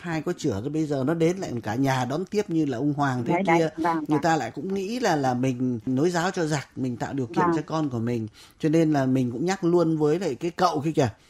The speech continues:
Speaker 1: Các
Speaker 2: Vâng.
Speaker 1: bác đau buồn lắm ấy, cháu đã đẩy các bác vào một tình thế bây giờ dở khóc dở cười. Bao giờ cháu mai kia lớn lên có con gái, các cháu mới hiểu cái nỗi đau của các bác.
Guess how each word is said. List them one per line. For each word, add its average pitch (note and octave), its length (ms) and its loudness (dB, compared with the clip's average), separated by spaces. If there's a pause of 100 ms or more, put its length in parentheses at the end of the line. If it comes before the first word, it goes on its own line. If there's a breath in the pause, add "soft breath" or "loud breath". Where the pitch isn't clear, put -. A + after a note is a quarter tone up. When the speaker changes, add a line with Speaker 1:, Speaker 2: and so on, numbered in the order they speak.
(140 soft breath)
Speaker 1:
Các F3+ 80 2
Speaker 2:
Vâng. D#3+ 80 -2
Speaker 1:
bác F#3+ 220 6
đau D#3+ 260 4
buồn C#3+ 280 4
lắm C3 380 6
ấy, F#4 180 4 (200)
cháu C3 220 0
đã F3 140 -2
đẩy A#2+ 220 2
các A#2 140 -6
bác F3 200 0
vào C3+ 120 0
một A#2 180 0
tình A#2 220 -2
thế C3 260 0
bây E3+ 100 2
giờ B2 240 -2
dở G2+ 220 -2
khóc F3+ 260 -4
dở A#2+ 200 -2
cười. A#2 320 0 (100)
Bao D3 160 2
giờ C#3 280 0
cháu A#2 220 -2
mai D3+ 300 0
kia D3 220 -2
lớn C#3+ 240 0
lên D#3 200 2
có D3 120 -4
con D3 200 -2
gái, C3+ 500 -2
các D#3 160 -6
cháu B2+ 180 -2
mới D#3+ 120 -2
hiểu C#3 260 0
cái C#3 100 -2
nỗi C#3+ 180 -2
đau C#3+ 240 0
của G2 180 -6
các C3 60 -10
bác. D#3 260 -4